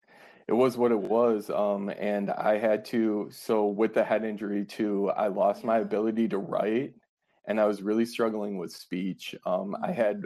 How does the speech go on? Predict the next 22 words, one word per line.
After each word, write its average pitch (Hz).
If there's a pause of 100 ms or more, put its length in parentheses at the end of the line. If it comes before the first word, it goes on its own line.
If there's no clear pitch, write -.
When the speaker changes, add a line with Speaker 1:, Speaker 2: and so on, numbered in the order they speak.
Speaker 1:
aphasia, 120
which 101
is 98
what, 104
like, 101
most 101
stroke 95
Speaker 2:
Mm-hmm. 104
Speaker 1:
patients 104
have, 123 (300)
where 104
you 101
get 101
stuck -
on 101
words, 98
like, 92
you 92
can't 90
get 85
it 92
out. 95